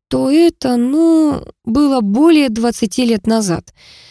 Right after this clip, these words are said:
Да, у меня всегда есть при себе интересная литература, но сколько лет было тому ребенку, о котором вы ведете речь?» «Мальчик пропал, когда ему исполнилось четырнадцать», подсказал Николаша. «Но вы стали с ним общаться раньше».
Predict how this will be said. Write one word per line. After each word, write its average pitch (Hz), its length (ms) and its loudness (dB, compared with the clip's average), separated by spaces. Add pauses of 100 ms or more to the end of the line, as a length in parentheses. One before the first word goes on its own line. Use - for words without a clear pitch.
(160)
Да, 320 520 -4
у 339 100 2
меня 285 460 2
всегда 233 520 -2
есть 247 320 0
при 220 140 -2
себе 226 260 0
интересная 202 560 0
литература, 208 640 -2
но 185 180 0 (340)
сколько 190 360 -2
лет 247 200 -2
было 180 220 0
тому 190 220 0
ребенку, 247 400 0
о 190 80 -2
котором 226 340 -2
вы 262 100 -2
ведете 254 380 -2
речь?» 175 340 -2 (600)
«Мальчик 285 420 -2
пропал, 302 360 0
когда 226 260 0
ему 262 240 2
исполнилось 262 520 -2
четырнадцать», 226 680 -4 (420)
подсказал 175 380 -2
Николаша. 170 540 -2 (260)
«Но 185 460 2
вы 269 140 -2
стали 262 260 -2
с - 100 -8
ним 277 120 0
общаться 277 400 -4
раньше». 202 400 -2